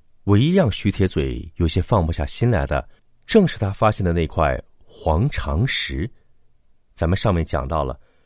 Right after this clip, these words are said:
黄长石是紧紧围绕在墓主棺椁外面的最后一层防护，而这块黄长石已经出现了，那就表明这座汉墓中最后一处防护已经被损坏了。而且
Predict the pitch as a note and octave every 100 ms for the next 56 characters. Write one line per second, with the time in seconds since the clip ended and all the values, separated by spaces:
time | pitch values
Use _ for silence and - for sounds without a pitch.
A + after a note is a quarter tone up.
0 | _ _ _ - - C#3 F#3+ A2 C#3 -
1 | D2 D#2 F2+ - - F#2+ - A#2+ - D2
2 | D2+ F2+ F2 D#2 F2+ A#2+ F2 D#2 B1 -
3 | A2+ A#2+ D2+ F#2 F2 D2 C#2+ C#2 - _
4 | _ - C3+ F#2 - C3+ - D2+ - C2+
5 | C#2 F2+ - - _ _ _ _ _ _
6 | F3 F#3+ A#3 D#3 - F#2 C#3+ F#2+ G2+ -
7 | E2+ E2 D#2+ - B2+ - F2+ C2+ - _
8 | _ _ G2 E2 D2+ C#2+ C#2+ D2 - -
9 | _ - - - - - C#3 F#2+ - A#2+
10 | F#2 F2 E2+ E2 E2+ F2+ - - B2 -
11 | C3 - D#2 D2 D#2 - F2 - - -
12 | F2+ E2 D2 A2 C3 A2 - - C2+ -
13 | F#3+ D3 - - _ _ _ _ _ _
14 | F#2 - C#2+